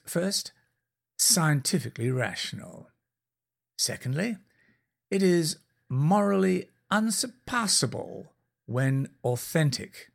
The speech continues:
that's to say, when it's based on the teaching and lifestyle of Christ. Thirdly, it is grounded in historical fact. Jesus came in history. He's not just a,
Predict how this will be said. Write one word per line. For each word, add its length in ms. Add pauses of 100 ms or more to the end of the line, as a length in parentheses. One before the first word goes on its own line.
(680)
that's 160
to 100
say, 200
when 180
it's 140
based 500
on 120
the 200
teaching 600
and 220
lifestyle 800 (100)
of 200
Christ. 800 (1160)
Thirdly, 560 (520)
it 100
is 160
grounded 840 (500)
in 160
historical 880
fact. 640 (320)
Jesus 520
came 520 (300)
in 120
history. 640
He's 160
not 180
just 280
a, 60